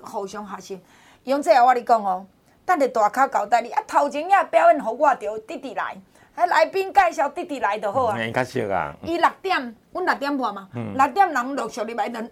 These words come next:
Speaker 1: 有落来就哪报啊？
Speaker 2: 那唱，唱名啊。
Speaker 1: 这就是我一后来咱是安尼讲，
Speaker 2: 对啊，对啊。
Speaker 1: 讲入来就哪，哪唱名，
Speaker 2: 哪唱名？
Speaker 1: 讲什么人，什么人。
Speaker 2: 因为迄爱开始就是，因为你无讲着会失礼，啊，讲落去真正爱，爱做一时间。
Speaker 1: 对，啊，然后你来宾咧赶的时候，你根本无法度插，插播，你知无？
Speaker 2: 对，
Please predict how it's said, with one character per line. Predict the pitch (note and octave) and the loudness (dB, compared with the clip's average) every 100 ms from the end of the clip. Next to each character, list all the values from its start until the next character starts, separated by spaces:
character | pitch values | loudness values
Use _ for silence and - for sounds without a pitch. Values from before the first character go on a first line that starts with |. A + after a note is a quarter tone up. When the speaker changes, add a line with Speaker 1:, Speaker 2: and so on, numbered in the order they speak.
| - | -8
Speaker 1:
有 | D4+ | 0
落 | F4+ | 2
来 | F4 C#4+ | 4 4
就 | C4+ | 0
哪 | E4+ F#4 - _ | -2 -2 -4 _
报 | - | -4
啊？ | C#3 D3 | 2 2
Speaker 2:
那 | |
唱， | D3 - D3+ - | 2 0 -2 -4
唱 | - E3+ D3 | -4 0 0
名 | A2+ G2+ | 0 -6
啊。 | G2+ G#2+ - | -6 -8 -12
Speaker 1:
这 | - - | -4 0
就 | D#4+ | 2
是 | C#4+ C#4+ | 0 0
我 | D#4+ | -4
一 | F4 D#4+ | -4 -8
后 | C#4 D#4+ D#4 | -4 -2 0
来 | C#4 | 0
咱 | F4 D#4+ | 0 -2
是 | G#3+ | 0
安 | - - | 0 0
尼 | |
讲， | A#3+ B3+ A3 | -2 -4 -2
Speaker 2:
对 | C#3 | 2
啊， | |
对 | |
啊。 | B2 B2 B2 | 4 4 2
Speaker 1:
讲 | F4 | 0
入 | F4 | 0
来 | D#4 | 0
就 | B3+ | -2
哪， | C4 E4 F4+ - | 0 2 2 -4
哪 | D#4 F4 | -2 -2
唱 | F4 - | -2 -2
名， | - | 2
Speaker 2:
哪 | C#3 | 2
唱 | - - | 2 0
名？ | - | 0
Speaker 1:
讲 | |
什 | G#2+ - | -2 -2
么 | - | -2
人， | A#3 | -4
什 | C#4 | -6
么 | C#4 | -2
人。 | B3 | 0
Speaker 2:
因 | |
为 | D#3+ G#3 | 2 2
迄 | |
爱 | D#3+ | 2
开 | F#3+ C#3+ | 0 0
始 | |
就 | D#3 | 0
是， | B2 | 0
因 | E3+ | 0
为 | F3 | 0
你 | |
无 | G3+ F3 | 4 4
讲 | F#3 F3 | 4 4
着 | C3+ B2+ | 4 2
会 | A2 | -2
失 | - D3 | -4 0
礼， | D3 B2 - | 2 2 -2
啊， | E3+ - | -4 2
讲 | G3+ | 2
落 | D3 | 2
去 | C3+ | 0
真 | A#2 | 0
正 | F3 | 2
爱， | F3 D#3+ | 2 0
爱 | E3+ | 0
做 | E3 | 0
一 | |
时 | B2 | 0
间。 | G#4 | 2
Speaker 1:
对， | G4 | 2
啊， | - G4+ | 4 2
然 | F#4+ F#4 | 2 2
后 | F#4 | 2
你 | G#4+ | 4
来 | F4 D#4+ | 2 2
宾 | G4 | -2
咧 | G4 | -6
赶 | D4+ G4 D4 | 0 2 4
的 | |
时 | A3+ | 0
候， | D4+ | -6
你 | |
根 | F#4 E4+ | -4 -2
本 | |
无 | C#4+ | 2
法 | D#4+ | 2
度 | D#4 | 0
插， | - E4+ C4 - | -4 0 0 0
插 | - D#4+ | -4 -2
播， | A3+ G#3 G3+ | 0 -4 -8
你 | A3+ | -2
知 | C3+ | 0
无？ | B2+ | 0
Speaker 2:
对， | A#2+ G#2+ | -2 -6